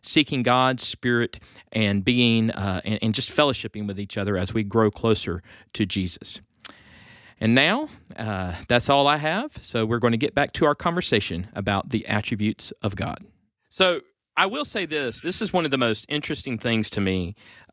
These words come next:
Um, just a few years prior to Constantine coming to power and calling the Christ-, uh, these bishops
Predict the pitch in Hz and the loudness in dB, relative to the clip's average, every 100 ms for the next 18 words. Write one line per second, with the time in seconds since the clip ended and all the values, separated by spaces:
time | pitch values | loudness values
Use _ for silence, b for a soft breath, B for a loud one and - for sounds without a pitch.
0 | - 139 117 98 92 _ _ _ - - | 0 2 0 -6 -14 _ _ _ -20 -20
1 | _ _ _ - - 302 156 - - 214 | _ _ _ -6 0 2 2 -2 -4 0
2 | 262 214 180 160 113 - - 127 127 - | 2 2 2 2 0 -4 -4 -2 -2 -4
3 | - 127 120 107 131 113 123 113 107 - | -2 -2 -2 -2 -2 2 2 0 0 0
4 | 101 101 92 98 - - 110 98 95 - | 2 2 0 -4 -8 -4 -2 -2 -4 0
5 | 113 107 101 95 95 123 110 - 98 90 | 2 2 0 -2 -2 -2 -4 -2 0 2
6 | 98 - 104 - 107 - | -2 0 0 0 -4 -6